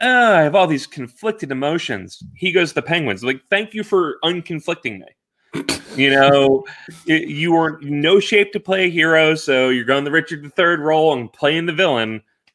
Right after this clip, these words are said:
Speaker 2: Right.
Speaker 1: Embrace it. I will hate
Speaker 2: Well
Speaker 1: you. Um,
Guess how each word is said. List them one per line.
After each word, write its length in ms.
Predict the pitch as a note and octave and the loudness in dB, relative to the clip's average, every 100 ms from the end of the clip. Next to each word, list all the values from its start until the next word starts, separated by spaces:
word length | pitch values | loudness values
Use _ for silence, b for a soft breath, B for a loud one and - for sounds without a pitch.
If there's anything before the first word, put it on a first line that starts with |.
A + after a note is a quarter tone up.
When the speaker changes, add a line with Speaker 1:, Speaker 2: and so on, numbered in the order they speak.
| _ | _
Speaker 2:
Right. 300 | F2+ F2+ F2 E2 | -8 -4 -4 -2
Speaker 1:
Embrace 400 | C#3+ C#3 C3+ - | 0 2 2 0
it. 80 | G2+ - | -12 0
I 140 | A2+ | 0
will 140 | A#2 B2+ | 2 0
hate 200 | D3 D3 | 0 2
Speaker 2:
Well 100 | D3 | 2
Speaker 1:
you. 120 | A#3 - _ _ - B2 | 0 -6 _ _ -16 -4
Um, 520 | A#2+ A#2+ A#2 A2+ | -2 -2 -6 -12